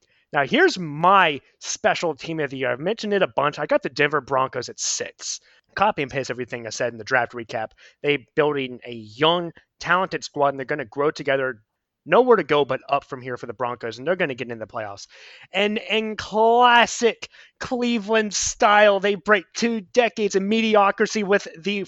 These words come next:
first seven seed in the A F C. It takes a rule change to put Cleveland in the playoffs, and fitting to Cleveland history,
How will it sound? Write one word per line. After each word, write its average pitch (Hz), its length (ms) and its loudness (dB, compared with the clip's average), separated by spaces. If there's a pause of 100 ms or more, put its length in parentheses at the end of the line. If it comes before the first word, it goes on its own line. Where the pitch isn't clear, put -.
first 233 380 4 (220)
seven 226 720 2 (180)
seed 226 640 0
in 160 160 -6
the 190 200 2
A 196 140 4
F 185 100 2
C. 160 200 -2
It 151 100 -8
takes 233 420 -2
a 175 120 -2
rule 196 480 2
change 160 720 -4 (260)
to 208 80 -4
put 220 260 2
Cleveland 190 640 -2 (260)
in 196 200 0
the 180 80 2
playoffs, 180 640 4
and 160 120 -8
fitting 240 680 2 (240)
to 180 100 0
Cleveland 202 640 -4
history, 165 540 -2